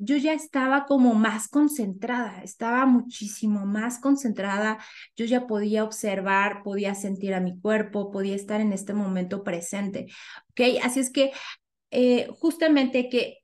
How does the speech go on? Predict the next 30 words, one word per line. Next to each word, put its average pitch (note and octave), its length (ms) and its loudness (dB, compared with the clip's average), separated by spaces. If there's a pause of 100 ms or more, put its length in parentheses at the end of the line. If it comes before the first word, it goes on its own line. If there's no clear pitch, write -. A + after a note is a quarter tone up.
(100)
por A#3 200 0
cierto, D4 480 0
si B3+ 180 -2
a A#3+ 40 -2
ustedes E4 420 -4
les G#3+ 200 0
gusta A3+ 460 -4
toda A3+ 300 0
esta G#3+ 340 -4
parte G3+ 500 -2
y G3 180 -12
quieren B3 280 4
implementar G3 720 0 (320)
los, B3+ 640 4
los G#3+ 400 0
hábitos, C4 500 0
el A3+ 120 0
hábito C4+ 240 0
de B3 100 0
la A3 100 -2
meditación A3+ 680 0
y A#3 40 6
el, F#3+ 340 -2
todos C4 200 2
los B3 140 2
beneficios G#3+ 640 -6
que - 320 -2 (100)
meditar G#3+ 920 2
trae G3 300 0
consigo, G#3+ 640 -4